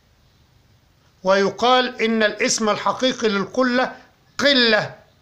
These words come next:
بكسر القاف وليس بضمها نظراً لصغر حجمها.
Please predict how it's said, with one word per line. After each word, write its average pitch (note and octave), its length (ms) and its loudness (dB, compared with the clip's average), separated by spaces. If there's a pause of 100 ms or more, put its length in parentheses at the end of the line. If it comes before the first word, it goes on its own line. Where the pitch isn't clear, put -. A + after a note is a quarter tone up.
(240)
بكسر A3 560 -2
القاف A3+ 600 0 (300)
وليس A3 440 2
بضمها G3+ 880 0 (280)
نظراً G#3 600 2
لصغر G3 520 -2
حجمها. D#3 560 -4